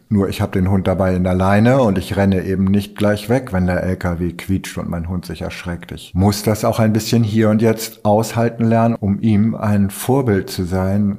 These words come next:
oder eine Orientierungshilfe zu sein, dass das mit den Bremsen quietschen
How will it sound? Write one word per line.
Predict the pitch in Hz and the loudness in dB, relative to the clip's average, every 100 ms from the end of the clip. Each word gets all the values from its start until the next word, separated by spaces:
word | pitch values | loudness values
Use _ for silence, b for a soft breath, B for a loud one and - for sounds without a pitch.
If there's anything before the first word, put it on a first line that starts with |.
| - | -6
oder | 101 98 | -2 0
eine | 95 | 2
Orientierungshilfe | 98 101 95 - 131 120 98 - 110 95 - 90 | 2 2 0 0 0 2 0 0 -2 -2 -2 -6
zu | - | -4
sein, | 92 92 92 92 95 B B B | -2 0 0 0 -4 B B B
dass | 127 123 | -4 -2
das | 110 104 | -2 0
mit | 202 104 | -2 0
den | 95 | -2
Bremsen | 92 98 85 87 | 0 0 0 -4
quietschen | - 92 92 - 95 | -2 -4 -2 -2 -2